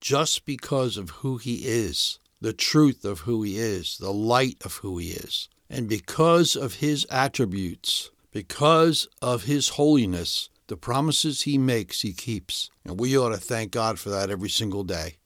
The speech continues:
Not just the promises he made to Israel, but the promises that he made to us.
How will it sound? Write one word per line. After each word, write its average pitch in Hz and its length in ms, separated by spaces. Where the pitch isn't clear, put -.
Not 120 240
just 143 240
the 139 80
promises 139 560
he 131 120
made 127 280
to 127 100
Israel, 104 540
but - 120
the 120 100
promises 147 760
that 131 160
he 143 100
made 139 260
to - 160
us. 135 500